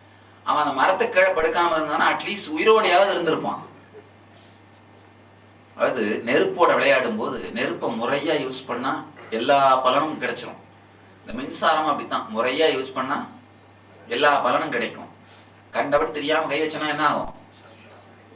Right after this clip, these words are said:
இந்த ஆக்ஞா சக்கரம் மின்சாரம் மாதிரி ரொம்ப பவர்ஃபுல்லான ஒரு விஷயம். முறை தெரியாம கை வச்சா ஷாக் அடிச்சிரும். அதனால முறையான தியானத்து மூலமா தான் ஆக்ஞா சக்கரத்துக்குள்ள போகணும்.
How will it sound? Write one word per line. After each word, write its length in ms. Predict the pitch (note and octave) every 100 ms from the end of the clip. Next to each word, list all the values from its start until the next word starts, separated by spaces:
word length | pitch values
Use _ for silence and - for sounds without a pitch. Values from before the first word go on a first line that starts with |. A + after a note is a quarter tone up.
| - - -
இந்த 140 | - B2
ஆக்ஞா 380 | - G#3+ G#3
சக்கரம் 360 | F#3+ D#3+ D3 D#3
மின்சாரம் 500 | D#3+ - D3+ C#3+ -
மாதிரி 200 | - G#3+
ரொம்ப 340 | - - - - -
பவர்ஃபுல்லான 720 | - - A#3 G3 F3+ F3 F3+
ஒரு 120 | C3+
விஷயம். 340 | A#2+ A2+ F#2 - - - - - - - - - - - -
முறை 260 | - F#3+ G#3+
தெரியாம 380 | A3 E3+ G3 G3+
கை 240 | D#3+ F3+
வச்சா 220 | F#3 G3 F#3
ஷாக் 180 | C#3+ -
அடிச்சிரும். 380 | A2 - A2 - - - - - - - - - - - - - - -
அதனால 340 | - - -
முறையான 680 | A#2+ A#2+ C#3+ D#3 D3+ D#3 F3
தியானத்து 480 | - C#3 C3+ C#3+ C#3+
மூலமா 360 | B2+ B2+ B2 A#2+
தான் 200 | D3+ C#3
ஆக்ஞா 140 | C3+
சக்கரத்துக்குள்ள 520 | C3+ - A2 A2 A2 A2
போகணும். 600 | A2 G2 G2 - -